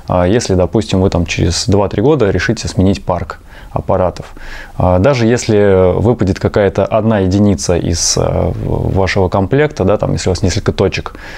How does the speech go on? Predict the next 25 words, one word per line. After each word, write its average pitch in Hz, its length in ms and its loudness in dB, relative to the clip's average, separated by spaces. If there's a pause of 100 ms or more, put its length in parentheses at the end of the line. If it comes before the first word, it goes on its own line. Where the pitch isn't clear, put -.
(480)
то 117 360 4
менять 107 440 2
вы 107 80 2
его 104 100 4
будете, 101 320 2
скорее 104 320 2
всего, 98 300 0
тоже 92 340 0
на 92 180 2
ликвидный 90 460 0
аппарат, 110 480 0 (340)
который 104 380 2
вполне 98 760 -2
также 101 280 0
можно 95 260 2
будет 90 300 2
продать 95 400 0
потом, 90 400 -2 (220)
э, - 180 -6
кому-то, 95 400 2
кто - 180 -2
только 95 300 -2
начинает, 139 640 0
либо 104 260 -2
просто, 107 460 -4